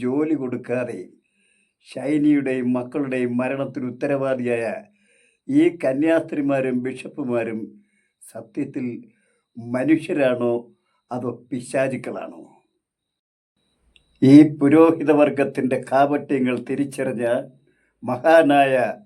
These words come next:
വയലാർ രാമവർമ്മ എഴുതി, "മനുഷ്യൻ മതങ്ങളെ സൃഷ്ടിച്ചു,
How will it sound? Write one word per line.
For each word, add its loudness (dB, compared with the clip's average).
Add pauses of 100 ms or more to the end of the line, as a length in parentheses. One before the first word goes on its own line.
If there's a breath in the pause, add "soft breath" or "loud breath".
(320)
വയലാർ 0 (300)
രാമവർമ്മ -4 (160)
എഴുതി, -8 (960)
"മനുഷ്യൻ -4 (180)
മതങ്ങളെ -2
സൃഷ്ടിച്ചു, -14